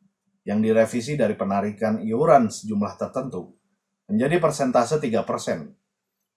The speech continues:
Terdiri dari pemotongan gaji pekerja sebesar dua setengah persen dan subsidi peng-, pemberi kerja sebesar setengah persen. Lalu pada pasal lima disebutkan bahwa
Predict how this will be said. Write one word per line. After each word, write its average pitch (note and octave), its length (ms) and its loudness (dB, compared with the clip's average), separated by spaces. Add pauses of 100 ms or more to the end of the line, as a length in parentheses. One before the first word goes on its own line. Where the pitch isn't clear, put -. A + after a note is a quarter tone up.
(120)
Terdiri C#3 440 0
dari C3+ 200 4
pemotongan B2 560 0
gaji A#2 240 0
pekerja G#2 480 -2
sebesar C3+ 720 2
dua B2+ 400 4
setengah G#2+ 320 -4
persen F2 480 -8 (400)
dan G2+ 320 -4
subsidi C3+ 560 -2
peng-, G2+ 320 -2
pemberi A2+ 400 0
kerja C3 480 0
sebesar A#2 680 -4 (280)
setengah G2 320 -8
persen. G2+ 280 -6 (1400)
Lalu F3+ 240 8
pada D#3 240 6
pasal C#3+ 320 4
lima D#3+ 240 0
disebutkan D3+ 560 -2
bahwa A2+ 640 4